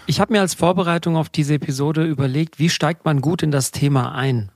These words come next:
Weil es gibt ja verschiedene Wege. Man kann sprechen über, was sind gute Bewerbungsstrategien, was passiert da eigentlich, was findet man vielleicht auch über sich selber raus.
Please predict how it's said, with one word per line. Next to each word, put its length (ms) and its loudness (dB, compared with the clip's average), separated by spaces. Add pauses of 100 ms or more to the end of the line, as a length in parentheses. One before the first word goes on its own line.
Weil 180 0
es 100 -4
gibt 180 -2
ja 60 0
verschiedene 540 0
Wege. 280 2
Man 200 0
kann 240 0
sprechen 500 -2
über, 340 -2
was 120 -4
sind 160 -2
gute 260 -2
Bewerbungsstrategien, 1200 0 (340)
was 160 0
passiert 360 0
da 160 2
eigentlich, 640 0
was 120 -4
findet 280 0
man 140 -2
vielleicht 340 -4
auch 80 -4
über 180 -4
sich 160 -4
selber 280 0
raus. 240 0